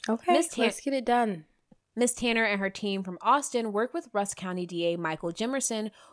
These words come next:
Speaker 2: who would co-chair the prosecution, and began holding special investigative grand juries. During subsequent grand jury hearings, investigators used ways to subtly obtain D N A from potential suspects and witnesses.
Speaker 1: Mm-hmm.
Speaker 2: So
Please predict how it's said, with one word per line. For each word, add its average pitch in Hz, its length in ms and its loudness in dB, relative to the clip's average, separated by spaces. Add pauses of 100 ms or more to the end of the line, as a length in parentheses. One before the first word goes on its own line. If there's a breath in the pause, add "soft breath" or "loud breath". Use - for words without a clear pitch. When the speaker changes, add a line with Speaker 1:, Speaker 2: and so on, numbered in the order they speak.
Speaker 2:
who 226 100 -4
would 208 140 4
co-chair 269 440 0
the 277 80 -2
prosecution, 190 960 -4
and 220 80 -8
began 233 500 2
holding 233 360 -2
special 202 380 0
investigative 180 680 -4
grand 151 320 -6
juries. - 500 -8 (540)
During 247 280 4
subsequent 233 500 0
grand 185 320 -2
jury 165 320 0
hearings, 240 500 0
investigators 240 720 -2
used 214 240 0
ways 180 360 0
to 180 120 -4
subtly 233 600 0 (100)
obtain 190 460 -4
D 175 140 -2
N 170 100 -2
A 170 140 2
from 170 260 -4
potential 165 400 -6
suspects 160 500 -2
and 190 160 -4
witnesses. 240 380 -2 (840)
Speaker 1:
Mm-hmm. 196 300 2
Speaker 2:
So 233 480 -4